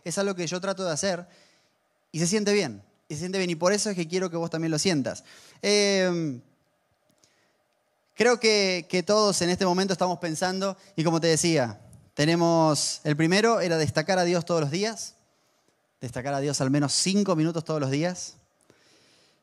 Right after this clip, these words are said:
El segundo, destacate algo todos los días. A veces que somos muy duros con nosotros mismos, somos muy buenos con los demás y somos muy duros con nosotros mismos. Después, destaca a alguien todos los días.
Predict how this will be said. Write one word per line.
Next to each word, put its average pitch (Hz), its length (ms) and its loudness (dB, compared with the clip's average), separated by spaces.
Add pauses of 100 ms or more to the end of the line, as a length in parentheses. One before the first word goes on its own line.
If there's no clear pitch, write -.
El 156 140 2
segundo, 196 580 6
destacate 175 1000 2
algo 175 400 2
todos 147 160 -2
los 131 140 -4
días. 165 460 -6 (920)
A 127 60 -8
veces 160 200 -2
que 147 40 -4
somos 147 240 0
muy 156 160 2
duros 156 240 0
con 131 140 -6
nosotros 127 340 -6
mismos, 139 520 -8 (580)
somos 147 260 -2
muy 156 220 0
buenos 156 260 2
con 143 140 -4
los 131 100 -4
demás 147 480 -4 (220)
y 131 60 -12
somos 139 140 -2
muy 139 160 -2
duros 139 200 -2
con 127 100 -8
nosotros 123 300 -10
mismos. 135 480 -6 (2000)
Después, 196 720 4
destaca 170 380 2
a - 20 4
alguien 180 240 -2
todos 180 160 0
los 151 100 -2
días. 165 520 -4